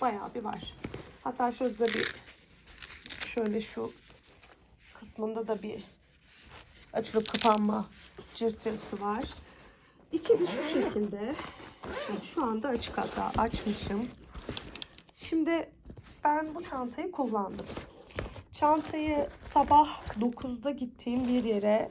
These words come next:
akşam dört, dört buçuk civarı çıktık oradan. Yani sıcak bir yere gitmiştik, işimiz vardı.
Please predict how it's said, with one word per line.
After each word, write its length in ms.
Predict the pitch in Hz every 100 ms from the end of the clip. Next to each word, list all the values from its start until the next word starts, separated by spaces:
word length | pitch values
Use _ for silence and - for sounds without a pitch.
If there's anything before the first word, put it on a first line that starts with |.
| -
akşam 540 | 226 - 294 277 262
dört, 300 | 269 294 294
dört 220 | 254 247
buçuk 160 | 214 -
civarı 320 | 208 190 185
çıktık 320 | - - -
oradan. 300 | 202 190 208
Yani 160 | 233 226
sıcak 460 | - 208 233 240 220
bir 60 |
yere 120 | 202
gitmiştik, 420 | 202 - 208 - 247
işimiz 400 | 208 220 208 202
vardı. 380 | 202 208 240